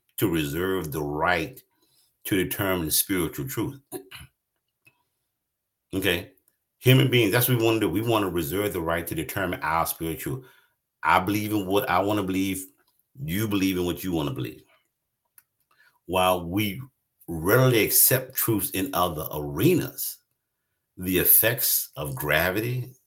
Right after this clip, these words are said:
for example, or the rules of mathematics, we like to pick and choose when it comes to spiritual truth. So we okay with the rules of mathematics. We okay with the, the effects of gravity,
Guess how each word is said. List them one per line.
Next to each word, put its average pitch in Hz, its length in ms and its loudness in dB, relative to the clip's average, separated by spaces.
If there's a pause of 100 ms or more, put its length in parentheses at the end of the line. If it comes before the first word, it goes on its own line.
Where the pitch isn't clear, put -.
(180)
for 95 100 0
example, 95 680 0 (500)
or 90 180 2
the 80 120 -2
rules 95 400 0
of 80 140 -2
mathematics, 80 840 -2 (640)
we 104 180 0
like 113 260 4
to - 100 -2
pick - 640 0 (480)
and - 220 -4
choose 123 520 2
when 87 120 -2
it 82 120 -2
comes 80 320 -4
to - 80 -2
spiritual 73 420 -2
truth. - 380 -4 (920)
So - 220 4
we 147 240 4
okay 165 540 2
with 92 460 2 (480)
the 92 100 -4
rules 104 300 4
of 85 100 0
mathematics. 82 920 -2 (440)
We 123 240 2
okay 117 480 2
with 85 380 -2 (540)
the, 82 280 -2
the 85 100 0
effects - 360 4
of 71 120 -2
gravity, 78 680 -2